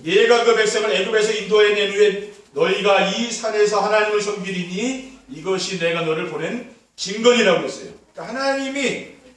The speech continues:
모세에게 "내가 너와 함께하겠다." 그 약속의 말씀을 주신 거죠. 그렇죠? 그래서 우리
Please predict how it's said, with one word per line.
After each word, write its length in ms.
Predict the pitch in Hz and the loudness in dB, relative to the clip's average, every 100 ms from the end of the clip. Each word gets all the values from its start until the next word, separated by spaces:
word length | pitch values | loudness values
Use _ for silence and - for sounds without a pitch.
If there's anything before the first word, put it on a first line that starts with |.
| _ _ _ _ | _ _ _ _
모세에게 840 | 143 202 247 240 233 233 233 165 | -4 -2 2 4 6 6 2 0
"내가 180 | 156 170 | 0 -2
너와 260 | 180 175 180 | -2 -2 -4
함께하겠다." 680 | 160 - 269 220 - 170 - - - | -8 2 4 4 0 -4 -8 -16 -14
그 120 | 240 | -8
약속의 420 | - - 247 226 | -6 -6 -4 -4
말씀을 340 | 202 165 180 165 | -2 -2 -4 -10
주신 240 | - 226 | -12 -6
거죠. 160 | 208 156 | -4 -4
그렇죠? 280 | 131 - - _ _ _ _ _ _ - _ _ - - - | -8 -14 -20 _ _ _ _ _ _ -20 _ _ -20 -20 -6
그래서 340 | 180 240 240 | 2 4 4
우리 440 | 220 233 185 - | 2 0 -2 -6